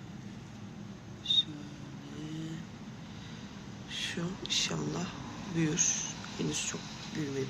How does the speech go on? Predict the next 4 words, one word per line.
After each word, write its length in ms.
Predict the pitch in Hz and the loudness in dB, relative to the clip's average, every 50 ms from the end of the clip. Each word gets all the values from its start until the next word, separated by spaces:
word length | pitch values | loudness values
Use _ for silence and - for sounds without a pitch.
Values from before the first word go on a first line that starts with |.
| - 120 | 0 -2
bende. 380 | 113 107 110 - - - 135 - - - - - - - - - - - - - - - - - - - - - - - - - - - - - - - - - - - - - - - - - - - - - - - - - - - - - - - - - - - - - - - - - - - - - - - - - - - - - - - - - - - - - - - - - - - - - - - - - - | -2 -2 0 0 0 0 -2 -2 -2 -4 -6 -8 -8 -8 -8 -8 -10 -8 -8 -8 -8 -8 -8 -8 -8 -6 -6 -6 -6 -6 -6 -8 -8 -8 -8 -8 -10 -8 -8 -10 -8 -8 -10 -10 -10 -10 -10 -8 -8 -8 -8 -8 -8 -8 -8 -10 -8 -8 -8 -8 -8 -8 -8 -8 -8 -8 -8 -8 -8 -8 -8 -8 -8 -8 -8 -8 -8 -8 -10 -8 -8 -8 -8 -8 -8 -8 -8 -8 -8 -8 -8 -8 -8 -8 -8 -8 -8 -8 -8 -8 -8 -8 -8 -2 0
Bu 260 | 202 190 185 170 165 156 | 0 0 2 2 6 8
bronze 460 | 156 151 151 151 147 147 - - - | 8 10 10 8 8 8 6 6 6
olmalı. 600 | - 135 131 131 127 127 127 127 127 131 143 | 4 4 6 6 6 4 4 2 2 2 2